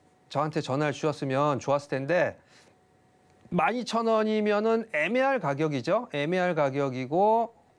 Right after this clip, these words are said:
요때 뭐, 어, 팔월 초에 들어갔는지 칠월 초에 들어간지 요때가 이제 만 이천 원 가격인데 아마 칠월 초에 들어갔으면 여기서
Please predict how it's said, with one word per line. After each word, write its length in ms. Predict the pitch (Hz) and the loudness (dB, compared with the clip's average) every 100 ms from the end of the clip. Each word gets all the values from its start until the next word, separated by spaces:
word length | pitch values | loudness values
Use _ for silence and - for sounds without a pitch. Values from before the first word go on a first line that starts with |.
| _ _ _ _ _ _ - | _ _ _ _ _ _ -6
요때 580 | 131 143 - 143 143 185 | -4 -4 -4 0 2 2
뭐, 340 | 143 147 147 - - _ _ _ _ _ - _ _ _ | 2 2 0 -4 -20 _ _ _ _ _ -20 _ _ _
어, 160 | 135 131 | -2 -2
팔월 320 | - 262 269 | -2 0 2
초에 240 | 262 320 339 | 2 0 2
들어갔는지 920 | 277 240 214 190 160 175 170 165 156 | 2 2 0 -4 0 2 4 4 2
칠월 320 | - - 208 196 | -2 0 0 0
초에 240 | 220 220 | 0 0
들어간지 720 | 190 180 165 147 147 143 143 | 2 2 2 -2 -2 0 2
요때가 400 | 131 139 185 170 | 2 0 0 0
이제 120 | 151 139 | 0 0
만 220 | 127 185 | 0 0
이천 220 | 170 185 | -2 -2
원 100 | 180 | -2
가격인데 840 | 143 127 151 147 143 196 170 98 - - - - - | -2 0 0 0 0 0 0 -2 -12 -20 -20 -20 -6
아마 920 | 135 180 185 190 185 185 185 185 180 - - | -4 0 0 0 0 0 0 -2 -4 -12 -8
칠월 320 | - 339 359 | 0 2 2
초에 220 | 349 359 | 2 0
들어갔으면 640 | 233 247 247 254 254 240 196 _ 190 | 2 0 0 -2 -2 -2 -6 _ -4
여기서 480 | 185 190 220 196 | -2 2 2 2